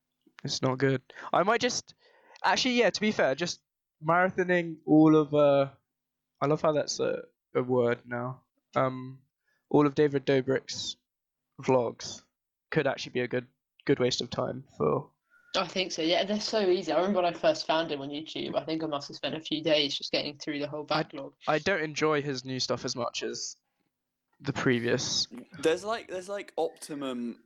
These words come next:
Speaker 3: it's, like, between two and four hundred, I think, is, like, peak.
Speaker 1: Yeah, peak.
Speaker 2: Yeah, peak
Speaker 1: And then
Speaker 2: Dobrik. Yeah, yeah.
Speaker 1: as soon as he did, I, I feel like the four hundred twenty vlog was a great,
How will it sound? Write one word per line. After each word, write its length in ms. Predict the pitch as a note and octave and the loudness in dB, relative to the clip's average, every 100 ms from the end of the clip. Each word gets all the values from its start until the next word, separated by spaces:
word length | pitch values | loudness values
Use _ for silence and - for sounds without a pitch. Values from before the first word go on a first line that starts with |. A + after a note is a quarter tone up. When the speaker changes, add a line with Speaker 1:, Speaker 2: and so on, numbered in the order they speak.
| _ _ _ - | _ _ _ -2
Speaker 3:
it's, 200 | C3 C3 | 0 2
like, 220 | D#3 B2+ | 0 0
between 680 | D3+ - - D#3 D3+ D3 C3 _ _ - | -6 -4 2 4 4 2 -2 _ _ -10
two 340 | - D3+ C3+ | -6 2 2
and 160 | B2+ A#2+ | 2 -2
four 320 | - C3 A#2 | 2 6 6
hundred, 540 | A#2 A#2 A2+ G2 F2+ - - | 4 0 0 -2 -4 -6 -6
I 60 | |
think, 320 | - - G#2 - | -6 -6 -8 -6
is, 100 | - | -2
like, 240 | F2+ - - | -2 -2 -12
peak. 540 | - - - - - - _ _ _ - | -6 -2 -2 -4 -12 -16 _ _ _ 2
Speaker 1:
Yeah, 160 | D#3+ C#3+ | 4 4
peak. 260 | - F3 | 2 4
Speaker 2:
Yeah, 120 | C3+ - | 4 0
peak 320 | - F#3+ - | -4 -8 -2
Speaker 1:
And 160 | F3+ F3 | 0 2
then 140 | F3 | 0
Speaker 2:
Dobrik. 220 | D#3 D3+ D#3+ | -2 -10 -10
Yeah, 200 | E3+ E3 | -8 -4
yeah. 300 | D#3+ D#3 D3+ D3+ - | -4 -4 -6 -8 -2
Speaker 1:
as 160 | F3+ F#3 | 0 2
soon 240 | A3+ A3 | 2 4
as 240 | A3 G#3 | 2 2
he 160 | - G#3+ | 2 2
did, 300 | F#3 G3+ E3+ _ _ C#3 | 4 4 4 _ _ 0
I, 140 | F3 G3 - | 2 2 0
I 80 | G3+ | 2
feel 260 | B3 B3 | 4 4
like 340 | A#3+ A#3 - F#3 | 4 4 0 -2
the 400 | F3+ G3 F#3+ F#3 - | 2 4 4 2 2
four 120 | G3+ | 0
hundred 300 | G3+ G3 F#3 | 2 2 0
twenty 260 | - F#3 D3+ | 2 0 0
vlog 300 | C3 C3 C3 | 2 0 2
was 220 | C#3+ C3 | 2 2
a 100 | C#3+ | 0
great, 580 | D3+ E3+ F3 D#3 D3+ - | 2 4 6 4 0 -4